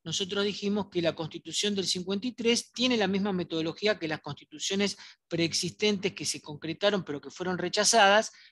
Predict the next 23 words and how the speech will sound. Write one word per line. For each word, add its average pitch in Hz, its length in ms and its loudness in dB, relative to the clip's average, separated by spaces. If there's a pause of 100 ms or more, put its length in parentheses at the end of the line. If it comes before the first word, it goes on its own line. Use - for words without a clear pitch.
porque 160 220 -8
tienen 196 300 0
un 202 140 2
preámbulo 208 480 2
y 185 60 6
dos 170 140 0
partes. - 600 -4 (380)
Un 202 220 -6
preámbulo 233 560 4
que 196 80 -4
era 185 80 0
un 185 80 -4
mensaje 185 420 -2
introductorio 208 960 4
con 175 240 -2
fuente 190 840 4 (320)
en 180 120 -4
la 180 140 0
Constitución 180 640 -2
del 202 120 2
Estado 220 340 2
de 220 100 6
Virginia, 226 680 0